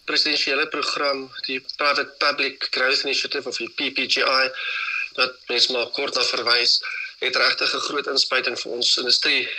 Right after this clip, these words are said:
gelewer en die industrie en regering baie nader aan mekaar gebring. En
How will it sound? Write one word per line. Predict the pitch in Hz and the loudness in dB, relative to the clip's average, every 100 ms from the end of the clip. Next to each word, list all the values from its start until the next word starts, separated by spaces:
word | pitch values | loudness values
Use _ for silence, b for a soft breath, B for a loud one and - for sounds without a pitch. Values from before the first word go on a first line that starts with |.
| - | -4
gelewer | 127 127 123 127 127 117 - - | -2 0 2 2 2 0 -4 -6
en | 135 120 120 120 B B B B B B - - | -2 -2 -2 -8 B B B B B B -14 -6
die | - 139 | 0 0
industrie | 139 139 127 - 151 151 | 2 0 4 4 4 0
en | 139 135 | 0 0
regering | 127 - 143 135 | 0 0 0 0
baie | 113 135 | 0 0
nader | 127 120 135 | 0 -4 -4
aan | |
mekaar | 127 113 113 110 | -6 -8 -6 -4
gebring. | - 107 113 131 B - | -6 -6 -6 -8 B -6
En | 131 127 127 117 | -4 -2 -4 -6